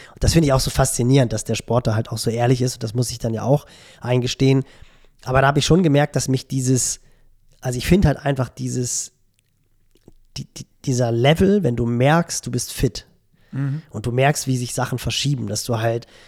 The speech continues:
Speaker 1: auf einmal wieder Tausender in drei dreißig läufst und nicht danach platt bist bis zum geht nicht mehr, sondern denkst, boah, wenn ich das jetzt noch zwei, drei Wochen so durchziehe, dann kann ich mir auch vorstellen, wieder einen Zehner in dem Bereich zu laufen. Oder dann vielleicht sogar irgendwann mal,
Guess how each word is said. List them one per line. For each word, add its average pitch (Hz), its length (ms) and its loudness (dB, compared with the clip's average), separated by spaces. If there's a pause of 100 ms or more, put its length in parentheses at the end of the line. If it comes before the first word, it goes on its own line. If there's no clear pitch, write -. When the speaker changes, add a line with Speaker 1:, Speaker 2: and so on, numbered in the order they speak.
Speaker 1:
auf - 280 -8
einmal 127 320 2
wieder 123 680 2
Tausender 127 420 2
in 117 100 -4
drei 120 220 -2
dreißig 127 460 2
läufst 147 560 4
und 120 260 -2
nicht - 540 2 (160)
danach 123 400 -2
platt 131 300 0
bist - 200 -2
bis 131 140 -2
zum 120 160 -2
geht 135 180 -4
nicht 165 160 -4
mehr, 175 240 0 (380)
sondern 139 280 -2
denkst, 131 280 -4
boah, 104 400 -4
wenn 123 100 -6
ich 117 100 -4
das 113 120 -4
jetzt 123 100 -4
noch 123 140 -4
zwei, 127 200 -4
drei 131 180 2
Wochen 131 160 -2
so 117 100 -6
durchziehe, 165 520 -2 (380)
dann 135 100 -6
kann 147 140 2
ich 143 60 8
mir 147 100 4
auch 135 60 2
vorstellen, 143 380 2
wieder 139 180 2
einen 139 220 0
Zehner 135 360 0
in 110 260 -6
dem 117 180 -2
Bereich 98 280 -6
zu - 140 -10
laufen. 98 380 -8
Oder 131 240 2
dann 123 160 0
vielleicht 135 280 0
sogar 135 200 0
irgendwann 143 360 2
mal, 139 220 4